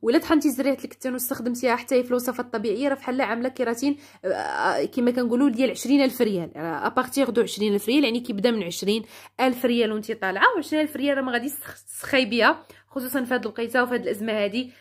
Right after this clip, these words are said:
ديال هاد ال-، الوباء هذا. آه، يعني راه ضروري الفليسات ديالك ما يكونوا في الجيب ديالك،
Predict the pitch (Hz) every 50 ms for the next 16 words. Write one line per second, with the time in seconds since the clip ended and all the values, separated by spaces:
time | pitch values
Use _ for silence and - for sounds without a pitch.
0 | _ _ _ 214 240 226 226 233 214 185 175 190 196 202 196 196 190 190 190 190
1 | 190 196 190 196 202 254 240 247 240 220 - 208 208 196 190 220 277 311 311 -
2 | - - _ _ _ - 208 208 202 202 196 196 196 196 190 190 190 190 190 185
3 | 180 165 165 175 185 180 202 240 247 240 233 233 240 240 220 220 208 196 196 202
4 | 202 226 226 254 294 320 320 320 320 311 294 277 277 254 - 247 247 247 262 247
5 | 202 220 262 254 - 233 233 233 - 226 226 233 220 208 190 226 196 190 185 196
6 | 220 220 285 339 330